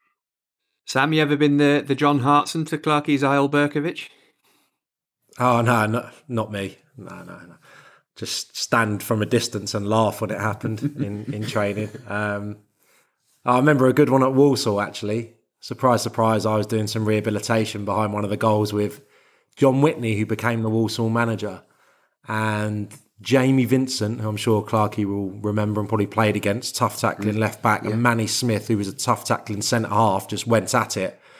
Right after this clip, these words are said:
Speaker 2: They were getting battered in a five-a-side game, and normally players run in and there's a big huddle and it gets stopped. Th-, they had a three-minute round. <laughs> It was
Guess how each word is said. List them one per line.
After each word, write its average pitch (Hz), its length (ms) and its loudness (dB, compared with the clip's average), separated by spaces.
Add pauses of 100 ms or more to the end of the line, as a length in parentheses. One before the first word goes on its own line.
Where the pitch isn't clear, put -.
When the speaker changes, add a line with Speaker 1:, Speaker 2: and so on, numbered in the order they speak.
(380)
Speaker 2:
They 113 100 4
were 107 80 0
getting 110 220 0
battered 110 360 -2
in 101 100 -6
a 101 40 -6
five-a-side 110 640 0
game, 98 380 -10 (420)
and 123 140 -4
normally 120 720 2 (520)
players 127 400 -2
run 113 240 0
in 135 340 2
and 117 140 -2
there's 104 120 -4
a 107 60 -2
big 110 420 -4 (140)
huddle 120 540 0
and 113 100 -2
it 120 80 -8
gets 117 200 -6
stopped. - 460 -2 (800)
Th-, 147 140 0
they 139 200 2
had 123 260 2 (220)
a 117 120 -8
three-minute 117 460 -2
round. 98 520 -2
<laughs> - 20 0 (280)
It 180 200 -4
was 143 160 -4